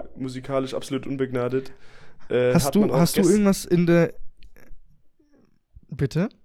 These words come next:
Speaker 1: Bitte,
Speaker 2: Boah, Junge,
Speaker 1: äh,
Speaker 2: das fuckt mich jetzt schon ab mit dem scheiß Online, Mann.
Speaker 1: Ja, die, die Verzerrung, die nervt. Ähm, ja, das hat man gestern auch wieder gemerkt, weil wir hatten, äh, Karaoke-Abend im Wohnheim.
Speaker 2: Ja.
Speaker 1: Ähm,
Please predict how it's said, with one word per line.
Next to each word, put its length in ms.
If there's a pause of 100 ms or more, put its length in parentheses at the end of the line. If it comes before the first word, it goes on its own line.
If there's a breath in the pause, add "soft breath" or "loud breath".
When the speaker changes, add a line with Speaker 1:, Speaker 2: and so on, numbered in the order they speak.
(160)
Speaker 1:
Bitte, 260
Speaker 2:
Boah, 140
Junge, 180
Speaker 1:
äh, 20
Speaker 2:
das 100
fuckt 180
mich 100
jetzt 140
schon 100
ab 60
mit 100
dem 80
scheiß 420
Online, 380
Mann. 180
Speaker 1:
Ja, 120
die, 160
die 120
Verzerrung, 520
die 120
nervt. 360 (640 soft breath)
Ähm, 640 (100)
ja, 160
das 120
hat 60
man 100
gestern 240
auch 60
wieder 140
gemerkt, 320
weil 120
wir 80
hatten, 300
äh, 160
Karaoke-Abend 1200 (200)
im 140
Wohnheim. 680 (1000 loud breath)
Speaker 2:
Ja. 240
Speaker 1:
Ähm, 200